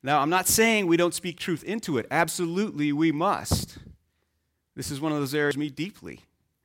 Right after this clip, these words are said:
Uh, but before God, we also need to pray and, and, and be repentant for all. Um,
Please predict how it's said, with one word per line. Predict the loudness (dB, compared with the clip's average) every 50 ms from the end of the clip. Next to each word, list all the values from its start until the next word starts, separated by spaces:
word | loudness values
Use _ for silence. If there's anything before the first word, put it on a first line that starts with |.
| _ _ _ _ _ _ _ _ _
Uh, | -8 -6 -4 -4 -6 -6
but | -8 -4 -4 -4 -4
before | -6 -8 -4 -2 -2 0
God, | 0 2 2 2 2
we | 0 -2 -4
also | -4 -6 -8 -8 -8 -8
need | -8 -8 -8 -10 -12
to | -16 -20
pray | -16 -10 -8 -6 -6 -6 -8 -10
and, | -12 -14 -16 -18
and, | -18 -20 -16 -16
and | -16 -14
be | -10 -10 -12
repentant | -12 -12 -14 -14 -14 -14 -14 -18 -20 -20 _ _ _ _
for | _ -20 -20 -18 -18
all. | -18 -18 -20 _ _ _ _ _ _ _ _ _ _ _ _ _ _ _ _ _
Um, | -10 -8 -6 -6 -6 -6 -8 -10